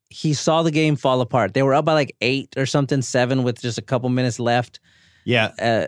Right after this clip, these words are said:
Speaker 1: L A comes roaring back, then they go up seven or eight, and that's a game that Toronto loses by twelve points, no question. But the other guys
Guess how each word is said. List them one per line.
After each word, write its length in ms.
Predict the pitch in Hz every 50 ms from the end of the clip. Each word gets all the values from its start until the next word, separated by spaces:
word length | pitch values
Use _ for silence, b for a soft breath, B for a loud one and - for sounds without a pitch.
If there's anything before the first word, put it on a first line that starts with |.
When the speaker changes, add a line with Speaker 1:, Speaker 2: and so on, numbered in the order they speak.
| - -
Speaker 1:
L 240 | - 117 131 139 143
A 120 | 143 143
comes 280 | - - 143 135 123 113
roaring 460 | 117 117 123 127 131 131 131 131 123
back, 280 | 123 127 123 123 - -
then 180 | 131 120 117
they 140 | 120 135 143
go 160 | 127 143 135 135
up 140 | 135 127 -
seven 300 | - 143 135 131 135 131
or 120 | 123 120
eight, 280 | 123 120 117 110 - - b b b b b b
and 140 | 123 127 139
that's 180 | 147 160 -
a 80 | 202 170
game 260 | 135 147 147 151 147
that 140 | 143 127 117
Toronto 440 | - 139 127 123 120 120 113 123 113
loses 460 | 113 123 123 120 107 107 113 104 101
by 260 | 98 104 98 101 90 - _ _
twelve 360 | - - 123 110 101 92 -
points, 520 | _ 104 80 67 - 87 - - - - _ _ _ _ _ _
no 140 | 131 131 127
question. 480 | 117 - 120 92 92 - - - 98 - _ _ _ _ _ _ _ _ _ _ _ _ _ _ _ _ _
But 140 | 123 131 117
the 140 | 139 131 139
other 180 | 156 175 190 165
guys 420 | 147 143 123 120 123 120 -